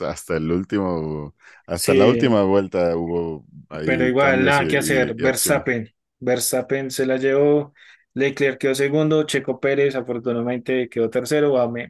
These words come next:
Speaker 2: va mejorando, eh, carrera tras carrera, entonces, eh, es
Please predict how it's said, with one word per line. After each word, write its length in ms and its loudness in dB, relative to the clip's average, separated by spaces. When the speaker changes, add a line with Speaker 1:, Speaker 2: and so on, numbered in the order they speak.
Speaker 2:
va 140 0
mejorando, 680 -2
eh, 240 -2
carrera 360 -2
tras 200 -6
carrera, 320 -2
entonces, 720 -6
eh, 340 -10
es 240 -6